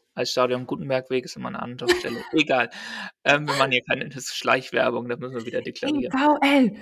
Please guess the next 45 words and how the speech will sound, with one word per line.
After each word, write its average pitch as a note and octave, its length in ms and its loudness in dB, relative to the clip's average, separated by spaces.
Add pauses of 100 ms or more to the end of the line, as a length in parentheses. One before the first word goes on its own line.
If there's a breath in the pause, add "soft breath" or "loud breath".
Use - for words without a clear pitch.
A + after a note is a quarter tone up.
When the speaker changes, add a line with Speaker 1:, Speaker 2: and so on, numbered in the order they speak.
Speaker 1:
<laughs> - 160 -8
Speaker 2:
E A#3+ 280 6
V - 60 -2 (460)
L. G#3 80 2
Okay. F#3 240 -6
Speaker 1:
Ah, C3 80 -4
ja, A2+ 60 2
egal. - 260 -4 (360 loud breath)
Ähm, D#3 560 4 (840)
äh, C#3 280 2
jedenfalls C#3+ 400 0
hab C#3 100 2
ich C3+ 80 -12
mir C3 100 -4
die B2+ 260 0
Wohnung C#3 280 -4
angeguckt D3+ 520 -4
und B2+ 80 -8
war C3 100 6
eigentlich C#3+ 260 -2
echt - 200 -6
eine C3 100 -8
super B2 240 -2
Wohnung D#3 360 -4
und, C3+ 180 -10 (180)
ähm, B2 520 -2 (220)
dann A#2 220 -2
fragte B2+ 340 0
halt A#2+ 140 0
Vermieter, A#2+ 340 -2
„Ja, C3+ 360 0
hm, C3+ 280 -12
und A#2 80 -12
was A2+ 160 -12
machen D3 240 -8
Sie C3+ 120 -8
so?“ C3 320 -8 (680)
Und A#2+ 320 -10
ich - 220 -8
hab - 120 -4
halt A#2 160 -2
gesagt, A#2 300 -4
„Ja, A#2+ 160 2
bin A#2+ 180 -8
Jurist.“ A#2 460 -10